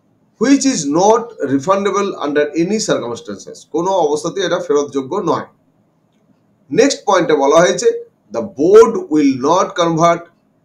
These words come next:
de-reserve any vacant seat in any reserve category, that is এসসি, এসটি, ওবিসি, ওবিসি বি, ইডাব্লিউএস and পিডাব্লিউডি to general unreserved category in any round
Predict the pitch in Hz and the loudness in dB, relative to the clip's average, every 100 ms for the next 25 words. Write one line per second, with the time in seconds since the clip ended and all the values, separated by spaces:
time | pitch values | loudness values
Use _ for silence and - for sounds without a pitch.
0 | - 151 160 196 170 185 175 175 - _ | -2 0 2 0 0 2 2 -2 -14 _
1 | _ 135 165 220 226 156 156 180 170 - | _ 0 2 2 -2 0 0 -2 -4 2
2 | 165 165 151 151 - 160 185 208 208 208 | 2 2 -4 -6 -6 -2 0 0 0 -2
3 | - 127 113 107 139 202 - 175 170 165 | -8 -10 -8 -4 -2 -2 -2 -2 0 0
4 | 160 160 160 160 147 160 - 170 170 160 | 0 0 0 -2 0 -2 -4 -4 0 0
5 | 156 - 165 156 151 151 156 160 151 156 | -2 -6 -2 0 0 -2 0 0 -2 -4
6 | 143 151 143 156 - 165 165 165 160 151 | -6 -4 0 0 -2 -6 -2 -2 0 0
7 | 160 151 - - _ _ - 135 135 143 | 2 0 -2 -14 _ _ -4 -2 -2 -4
8 | 180 185 170 160 151 151 151 _ _ - | -2 -2 0 0 2 0 -2 _ _ -2
9 | 156 139 - 156 160 165 160 - 143 143 | -2 -2 2 2 4 2 0 -4 -4 -2
10 | 143 147 147 147 147 143 143 139 143 139 | 0 0 0 -2 0 0 0 -2 -4 -4
11 | 147 165 180 156 151 147 | -2 0 0 0 0 0